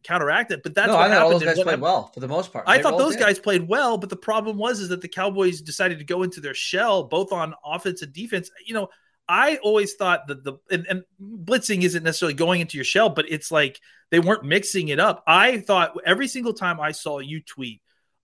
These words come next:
Speaker 1: "Why are they blitzing? Why are they blitzing?" In the back of my head, I kept on thinking, at some point they're gonna, they're gonna, on a big third down, what they'll do is they'll show it again and they'll, they'll, then they'll pull back and then they'll get a pick. And
Speaker 2: They
Speaker 1: that's
Speaker 2: never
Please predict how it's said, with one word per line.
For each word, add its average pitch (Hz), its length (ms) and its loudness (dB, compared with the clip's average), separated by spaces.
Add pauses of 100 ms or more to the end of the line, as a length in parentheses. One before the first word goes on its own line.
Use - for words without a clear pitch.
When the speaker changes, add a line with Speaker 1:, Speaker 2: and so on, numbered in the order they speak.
Speaker 1:
"Why 151 220 4
are 180 100 8
they 175 160 -2
blitzing? 139 460 -10
Why 131 160 0
are 151 80 2
they 143 160 -2
blitzing?" 123 480 -8 (180)
In 135 80 -6
the 127 60 -6
back 214 320 4
of 208 60 -2
my 190 120 2
head, 170 240 4
I 151 100 4
kept 170 220 -6
on 151 140 -6
thinking, 139 400 -10 (380)
at - 100 -12
some 262 300 -2
point 190 340 -2
they're 147 120 -2
gonna, 139 400 -8
they're 143 160 0
gonna, 131 320 -8
on 135 80 -4
a 113 180 -4
big 190 240 2
third 180 300 0
down, 110 420 -6 (340)
what 143 160 -4
they'll 131 180 -10
do 151 380 -4
is 117 360 -4
they'll 110 260 -10
show 185 380 2
it 220 80 2
again 139 560 -4
and 135 100 -8
they'll, 127 160 -6
they'll, 123 160 -10
then 127 160 -6
they'll 113 240 -8
pull 143 220 -6
back 107 400 -8
and 135 100 -8
then 123 100 -8
they'll 113 140 -4
get 107 160 -14
a 92 60 -14
pick. - 340 -14 (220)
And 127 100 -8
Speaker 2:
They 127 60 2
Speaker 1:
that's 113 120 -2
Speaker 2:
never 117 60 -10